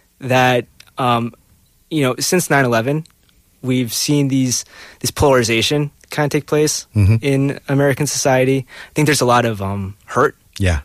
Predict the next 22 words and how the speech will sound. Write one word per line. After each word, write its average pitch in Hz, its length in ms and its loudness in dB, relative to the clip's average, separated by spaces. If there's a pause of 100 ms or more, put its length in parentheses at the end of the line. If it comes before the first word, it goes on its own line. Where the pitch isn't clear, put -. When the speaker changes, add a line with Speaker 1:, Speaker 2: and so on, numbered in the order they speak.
(100)
Speaker 1:
And - 80 -4
I 113 80 -2
think 123 300 -2
a 127 40 -2
lot 117 120 2
of 113 80 -2
people 117 200 -2
feel 117 180 -2
left 110 240 -2
behind. 110 400 0 (500)
And 127 260 2
I 127 80 2
think 170 500 0 (320)
what 139 120 0
happened 165 300 2
in 160 60 0
November 151 420 0
is 135 240 -2
kind 131 220 -2
of 123 80 -4
a 127 40 -2
reckoning. 120 400 -2